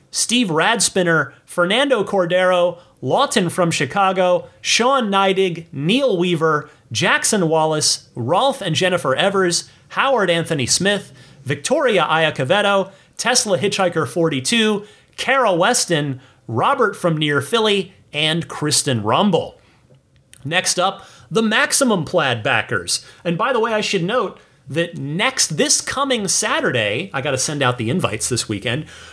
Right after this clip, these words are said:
we're gonna be doing our first monthly Patreon Zoom hangout of twenty twenty-four. So as a reminder,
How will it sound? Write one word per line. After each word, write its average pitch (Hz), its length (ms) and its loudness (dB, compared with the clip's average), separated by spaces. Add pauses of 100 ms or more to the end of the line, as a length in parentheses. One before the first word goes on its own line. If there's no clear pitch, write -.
(140)
we're 160 120 0
gonna 214 120 -2
be 220 100 0
doing 214 300 0
our 190 180 0
first 233 580 -4
monthly 214 640 0
Patreon 196 840 -2
Zoom 202 420 0
hangout 165 600 -2
of 160 180 -2
twenty 180 340 -2
twenty-four. 196 840 0 (460)
So 160 240 2
as 151 120 2
a 156 60 0
reminder, 165 680 0